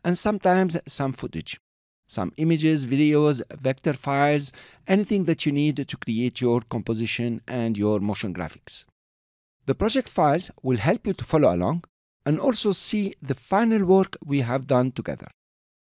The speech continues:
To download your resources, you have the option to click on the link within the download lecture or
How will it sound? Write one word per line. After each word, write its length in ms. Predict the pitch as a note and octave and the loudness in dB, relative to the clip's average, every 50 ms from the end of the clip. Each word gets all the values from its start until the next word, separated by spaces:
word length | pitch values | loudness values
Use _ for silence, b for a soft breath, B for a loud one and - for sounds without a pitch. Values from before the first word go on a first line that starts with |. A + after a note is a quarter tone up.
| _ _ _ - | _ _ _ -6
To 100 | - D3 | -2 2
download 360 | D3 D3 D#3 F#3 A3 C#4 C4 | 2 4 4 4 4 2 4
your 140 | C#4+ A3+ F3 | 4 4 6
resources, 640 | D#3 C3+ - - B2+ B2+ A2+ - - G3+ A3 - - - _ | 6 4 2 0 -2 -2 -2 0 0 -2 -2 -2 -8 -12 _
you 140 | C#3+ C3+ C3 | -4 -2 0
have 200 | C3 F#3 A3+ F#3+ | 0 0 0 0
the 140 | - - | 0 0
option 400 | - F3 E3+ - - - F#3 F3+ - | 0 0 -2 -2 0 0 0 0 0
to 120 | - D#3 | -4 -6
click 240 | - - - D#3+ - - - | -6 -2 -4 -4 -4 -6 -6
on 180 | - C#3+ C#3 B2 | -4 -2 0 0
the 80 | C3 | 0
link 320 | B2+ C#3 D3+ D3+ C3+ - b b b b b b b | 0 0 -2 -2 -4 -6 b b b b b b b
within 460 | - C3 C#3 B2 - G#3+ B3 B3 G#3+ - - | -2 -2 0 0 2 2 2 0 0 -6 -10
the 240 | - A#2 B2 A#2+ A#2 | -8 -2 0 0 0
download 540 | G2+ A#2 G#2 G#2 G#2+ A2 B2+ D3+ D#3 A#2 A2 | 2 0 0 2 2 4 4 2 2 0 0
lecture 440 | A#2+ A#2 - - - - E3+ F#3+ G3+ - _ _ _ _ _ _ _ _ _ | -2 -2 -2 -4 -6 -4 -4 -6 -6 -8 _ _ _ _ _ _ _ _ _
or 280 | - F#3+ A3 A#3+ B3+ B3 | 2 4 6 6 6 6